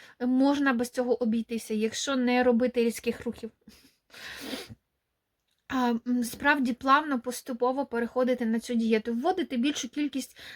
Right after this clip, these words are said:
зелених овочів. На кето-дієті саме зелені овочі, е, можна їсти безпечно в, м, ну, скажімо, необмежених кількостях, ну, в розумних межах, звісно, в межах здорового апетиту. Е,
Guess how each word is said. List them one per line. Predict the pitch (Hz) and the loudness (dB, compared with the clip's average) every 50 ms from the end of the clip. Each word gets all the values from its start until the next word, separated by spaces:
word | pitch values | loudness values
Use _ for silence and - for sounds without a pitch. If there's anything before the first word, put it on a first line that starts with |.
| - | -8
зелених | - 214 262 262 262 269 285 285 277 269 - | 0 4 6 6 6 6 4 2 0 -2 0
овочів. | 233 262 254 240 233 233 - - 233 226 | 0 2 2 4 2 2 0 0 -2 -2
На | 226 240 | -2 -2
кето-дієті | - 294 302 294 285 262 233 233 247 240 277 320 320 - 262 233 | -2 -4 -6 -6 -4 -4 -2 -2 -2 0 0 0 -2 -2 -4 -6
саме | - - 247 240 240 240 240 | -4 -2 0 2 2 2 2
зелені | 220 233 240 247 262 254 247 233 220 220 214 - | 4 6 6 6 6 6 6 4 4 2 0 -2
овочі, | 240 254 285 320 339 359 359 - - 370 392 - - - - - - - - - - | -2 -2 0 0 -2 -4 -6 -8 -8 -10 -10 -12 -14 -20 -20 -20 -20 -20 -20 -8 -2
е, | 240 247 247 240 240 240 240 233 233 | 2 4 6 6 6 6 6 6 4
можна | 233 247 254 285 302 311 277 294 269 262 | 4 4 4 2 2 0 0 0 2 2
їсти | 247 233 254 285 330 - - - 269 | 2 2 2 0 -2 -4 -6 -6 -2
безпечно | 233 247 254 - - - 247 240 254 254 - - 262 240 240 233 233 - _ - - - - _ | -2 0 -2 -2 -4 -2 -2 0 0 -2 -4 -6 -4 -2 -2 -2 -2 -4 _ -18 -20 -20 -18 _
в, | - 226 220 214 226 226 220 220 220 220 214 214 214 208 208 208 208 - _ _ _ - | -6 -4 -2 0 2 4 4 4 4 4 4 2 2 2 0 -2 -4 -8 _ _ _ -14
м, | 247 247 240 247 247 247 247 247 262 254 247 247 247 - - - - _ _ _ _ _ _ _ | -8 -6 -6 -4 -4 -4 -4 -4 -4 -4 -4 -6 -8 -10 -14 -20 -20 _ _ _ _ _ _ _
ну, | - 269 262 269 247 | -2 0 2 2 0
скажімо, | - - - 247 233 240 247 240 233 233 | 0 -2 -2 0 2 4 4 4 4 4
необмежених | 233 254 254 254 254 240 254 269 269 269 254 254 233 233 226 | 6 6 8 8 6 6 6 4 2 2 2 0 -2 -2 -4
кількостях, | - - 233 233 - 240 220 - 214 214 233 | -4 -4 -6 -4 -4 -6 -8 -8 -10 -8 -4
ну, | 247 262 247 | -2 -2 0
в | 226 | 0
розумних | 233 247 233 247 247 226 214 214 208 - | 0 0 0 2 2 2 2 0 -2 -4
межах, | 208 202 202 196 190 202 | -4 -4 -4 -4 -4 -4
звісно, | 202 202 202 214 - - 214 208 | -4 -2 -4 -4 -6 -6 -8 -6
в | 208 214 | -2 0
межах | 220 226 220 220 214 214 | 2 2 2 2 0 0
здорового | 208 202 233 226 226 214 220 214 208 208 | 2 4 4 4 4 4 2 2 2 2
апетиту. | 208 208 - 220 202 214 220 196 202 - | 0 -2 -2 -6 -8 -8 -8 -10 -10 -12
Е, | 226 | -18